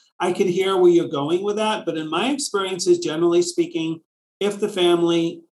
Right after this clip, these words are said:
broke up, to my knowledge, it wasn't based on relocating, 'cause in a lot of cases, sometimes the family would go together, both parents, and if there were other siblings.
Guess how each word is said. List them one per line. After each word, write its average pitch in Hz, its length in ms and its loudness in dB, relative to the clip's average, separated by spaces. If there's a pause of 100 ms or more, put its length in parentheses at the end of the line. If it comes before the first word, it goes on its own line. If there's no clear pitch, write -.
(240)
broke 160 300 -4
up, 160 360 0 (800)
to 175 120 -2
my 160 280 0
knowledge, 196 480 0
it 165 140 -4
wasn't 165 480 0
based 151 340 -6
on 139 520 -4 (680)
relocating, 185 920 -2
'cause 156 160 -4
in 147 80 -2
a 143 80 -2
lot 147 280 2
of 175 120 0
cases, 156 760 -4 (800)
sometimes 190 880 0
the 170 100 2
family 160 440 -2
would 151 180 -6
go 147 140 -2
together, 147 520 -2
both 175 240 0
parents, 180 400 0
and 147 120 -4
if 131 100 -8
there 139 100 -4
were 127 140 -4
other 127 200 -4
siblings. 165 640 -2